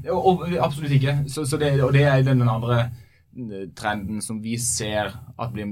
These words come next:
viktigere og viktigere for norske annonsører, eh, det er det å sikre at markedsbudsjettene de sine blir brukt på, eh, ja, initiativ og selskap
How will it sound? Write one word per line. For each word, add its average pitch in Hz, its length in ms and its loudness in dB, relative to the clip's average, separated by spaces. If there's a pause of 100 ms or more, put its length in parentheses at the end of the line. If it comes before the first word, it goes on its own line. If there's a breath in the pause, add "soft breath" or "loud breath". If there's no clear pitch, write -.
viktigere 101 420 -10
og 98 80 -6
viktigere 98 260 -10
for 95 260 -10
norske 95 300 -12
annonsører, 117 520 -4 (160)
eh, - 460 -8 (200 soft breath)
det 117 120 2
er 110 220 4
det 104 160 -2 (100)
å 101 120 -8
sikre - 600 -12 (100)
at - 420 -14
markedsbudsjettene 107 840 -10
de 120 80 -2
sine 143 240 -2
blir 110 240 -8
brukt 101 520 -12
på, 104 400 -8 (460)
eh, 92 920 -2
ja, 69 180 -12
initiativ 113 760 -8
og 95 120 -10
selskap 98 720 -8